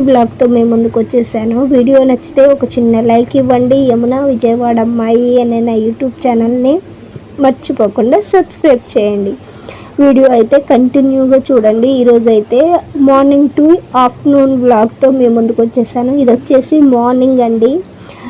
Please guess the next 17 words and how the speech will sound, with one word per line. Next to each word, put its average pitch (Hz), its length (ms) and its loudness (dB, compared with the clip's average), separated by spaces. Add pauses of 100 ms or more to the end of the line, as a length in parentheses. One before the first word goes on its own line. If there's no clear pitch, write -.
(180)
అంటే 262 160 0 (140)
పొద్దున్నే 277 500 2
లేచాను, 254 500 2 (200)
ఇంట్లో 254 260 0 (120)
హడావిడి 240 440 2 (100)
పనులన్నీ 240 480 2 (120)
చేసుకున్నాను. 226 680 -4 (160)
ఈరోజు 254 360 2 (120)
సోమవారం 262 720 2
కదా, 247 240 2 (240)
పిల్లల్ని 262 420 2
అయితే 247 180 2 (100)
స్కూల్కి 262 380 -4 (100)
పంపించాను. 240 640 -4 (720)
నేను 320 240 2
పొద్దున్నే 294 500 4
లేచి 269 400 2